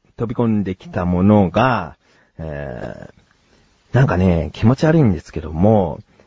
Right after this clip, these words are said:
えー、五百円玉を口元に持っていこうとする時点で口をもう、うんにゃ、うんにゃ動かす貯金箱があるんですね。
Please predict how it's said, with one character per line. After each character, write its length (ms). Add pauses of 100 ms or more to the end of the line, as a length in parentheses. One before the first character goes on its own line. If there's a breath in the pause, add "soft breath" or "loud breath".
(100)
え 640
ー、 60
五 160
百 240
円 180
玉 240
を 80
口 240
元 300
に 120
持 200
っ 60
て 240
い 60
こ 180
う 20
と 80
す 140
る 80
時 80
点 180
で 100
口 380
を 80
も 200
う、 40
う 40
ん 320
に 280
ゃ、 100
う 180
ん 220
に 80
ゃ 60
動 240
か 120
す 380
貯 120
金 140
箱 140
が 80
あ 40
る 60
ん 40
で 60
す 60
ね。 140